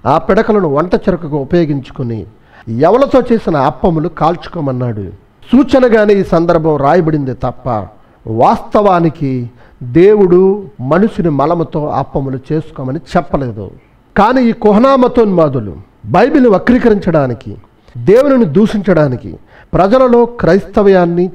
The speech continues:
చెడ్డగా చూపించడానికి, వారి పబ్బం గడుపుకోవడానికి ఈ మతోన్మాదులు వక్రీకరించిన వక్రీకరణలలో ఈ సందర్భం కూడా ఒకటి. కాబట్టి నా ప్రియ జనాంగమా,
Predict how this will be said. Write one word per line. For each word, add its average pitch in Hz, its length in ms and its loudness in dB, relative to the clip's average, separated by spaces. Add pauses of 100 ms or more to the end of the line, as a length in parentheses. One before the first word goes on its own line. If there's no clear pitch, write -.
(140)
చెడ్డగా 196 340 2 (100)
చూపించడానికి, 131 760 -8 (460)
వారి 208 240 2
పబ్బం 247 540 0
గడుపుకోవడానికి 147 760 -2 (480)
ఈ 131 120 -2
మతోన్మాదులు 208 840 2
వక్రీకరించిన 190 1000 0
వక్రీకరణలలో 139 1160 -2 (340)
ఈ 185 120 0
సందర్భం 156 540 -2
కూడా 131 200 -6
ఒకటి. 110 360 -10 (540)
కాబట్టి 160 300 2
నా 160 120 2
ప్రియ 175 280 2
జనాంగమా, 190 680 2